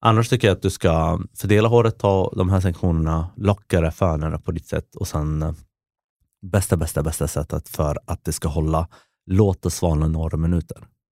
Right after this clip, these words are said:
Låt det kallna. Så kan du spraya lite på det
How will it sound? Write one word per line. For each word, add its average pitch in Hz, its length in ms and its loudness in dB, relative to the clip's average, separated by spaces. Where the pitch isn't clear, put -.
Låt 85 140 0
det 90 80 2
kallna. 80 520 0
Så - 160 -10
kan 90 120 0
du 85 60 0
spraya 85 340 0
lite 92 240 -2
på - 120 -8
det 78 200 -6